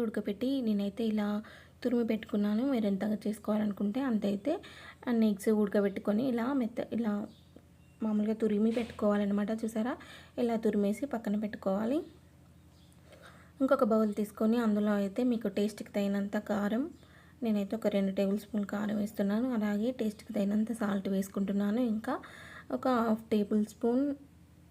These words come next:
హాఫ్ అంటే హాఫ్ కాదు, కొంచెం పావు టేబుల్ స్పూన్ జీలకర్ర మెంతుల పొడి, అలాగే హాఫ్ టేబుల్ స్పూన్ గరం మసాలా వేసుకొని ఇవన్నీ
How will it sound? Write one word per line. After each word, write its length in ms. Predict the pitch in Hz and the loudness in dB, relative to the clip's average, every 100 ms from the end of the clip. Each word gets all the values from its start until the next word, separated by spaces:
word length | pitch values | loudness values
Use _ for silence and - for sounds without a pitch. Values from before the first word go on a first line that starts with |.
| - - | -14 -6
హాఫ్ 240 | 208 214 214 | -4 -2 -2
అంటే 140 | 226 233 | -2 -2
హాఫ్ 160 | 214 - - | -2 -4 -6
కాదు, 160 | 247 277 | -4 0
కొంచెం 320 | 254 220 269 269 - | 2 2 2 2 2
పావు 160 | - 214 | 2 2
టేబుల్ 240 | 208 208 214 | 4 4 2
స్పూన్ 240 | - 277 415 - - - 214 | 0 0 0 -8 -20 -8 -2
జీలకర్ర 360 | 208 208 214 208 | -2 0 2 2
మెంతుల 260 | 190 208 214 | 2 -2 0
పొడి, 180 | 208 254 262 | 0 2 2
అలాగే 400 | 214 208 233 285 - - - - | 0 0 0 -2 -4 -14 -10 -2
హాఫ్ 240 | 220 220 214 | -2 0 0
టేబుల్ 260 | 208 214 - | 2 2 0
స్పూన్ 220 | - 254 349 - 226 | -2 0 0 -4 0
గరం 200 | 214 214 214 | 2 4 2
మసాలా 320 | 214 214 214 202 | 2 0 2 0
వేసుకొని 380 | - 208 226 320 | 0 0 2 2
ఇవన్నీ 240 | 262 220 | 2 2